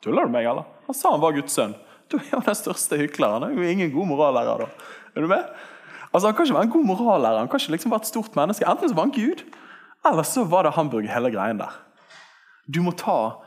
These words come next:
et valg der, da. Så dette er noen av grunnene som jeg har lyst til å løfte opp til at jeg tror, og som jeg delte innledningsvis.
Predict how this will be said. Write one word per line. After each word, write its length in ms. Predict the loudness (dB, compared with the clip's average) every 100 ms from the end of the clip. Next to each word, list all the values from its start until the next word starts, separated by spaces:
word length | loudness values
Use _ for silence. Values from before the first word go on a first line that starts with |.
| -20 -16 -14
et 80 | -8
valg 280 | -6 -6 -6
der, 300 | -4 -4 -4 -10
da. 40 | -20 -20 -14 -12 -12 -12 -14 -4
Så 80 | 0
dette 220 | 2 4 4
er 80 |
noen 320 | 6 6 4 2
av 80 | 2
grunnene 380 | 2 2 4 2 2
som 140 | 2 2
jeg 80 |
har 80 | 4
lyst 240 | 2 0 -2
til 80 |
å 80 | -2
løfte 240 | -4 -6 -8
opp 300 | -8 -12 -18 -18 -20 _
til 120 | -6 -6
at 100 | -2
jeg 120 | -4 -6
tror, 320 | -8 -8 -6
og 80 | -6
som 120 | -2
jeg 80 | 2
delte 240 | 2 0 0
innledningsvis. 760 | 2 0 0 -4 -6 -6